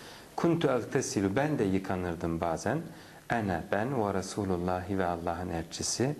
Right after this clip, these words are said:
Min inâin vâhidin, aynı kaptan yıkandığımız da olurdu. İkimiz yıkan-, e, yıkanma halinde. Hazreti Peygamber bundan imtina etmezdi. Yani,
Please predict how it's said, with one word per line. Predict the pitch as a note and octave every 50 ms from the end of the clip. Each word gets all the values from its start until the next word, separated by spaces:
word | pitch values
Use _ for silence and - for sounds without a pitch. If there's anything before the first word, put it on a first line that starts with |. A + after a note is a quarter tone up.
| - - - - - - -
Min | A#2+ B2+ B2+
inâin | B2+ B2 B2 C3 C3+ B2+ B2+ B2+ C3 C3+ C3+
vâhidin, | B2 G#2+ G2+ - - G2+ F#2 F2+ G2+ A#2+ C3+ C#3+ D3+ - - - -
aynı | - B2 B2+ C3 B2 B2
kaptan | B2+ A#2 A2 A2+ - B2 A2+ A2+
yıkandığımız | A2 A2 A2 A#2 G#2 G#2 G#2 G#2+ G#2+ A2+ A2+ G2+ F#2 G2
da | F#2
olurdu. | E2+ E2+ E2+ D#2+ D#2 D2+ G2+ A2+ C#3 D3 - - - - - - - - -
İkimiz | B2 - - G2+ F#2 F2+ G2+ A2+ - - - - - - - - - - -
yıkan-, | G#2+ G#2+ G2+ - - G2+ F#2+ G2 G2+
e, | F#2+ F2+ F2 F2 F2 F2 F2+ F#2 F#2+ G2
yıkanma | F#2+ F#2+ - - F#2 F#2 F#2 F2+ F2
halinde. | E2+ F2 E2+ E2 D#2+ D#2 D#2 D#2 F#2+ A#2 D3 E3 - - - - - - - - - - - - - - - - - - -
Hazreti | - A#2+ A2+ A2+ A2 A2
Peygamber | - A#2+ A2 A2 A2 A2 A2 A2+ A2 G#2
bundan | G#2+ G#2+ G#2+ G#2 A2
imtina | A2 G2+ G2 - - G#2 G2+ G2 F#2+
etmezdi. | F#2 - - A2 G#2+ G2+ F#2 F2 F2+ F#2 F2 F#2+ C3+ D3
Yani, | B2 G2+ F#2 F#2 F2+ F2+ F2+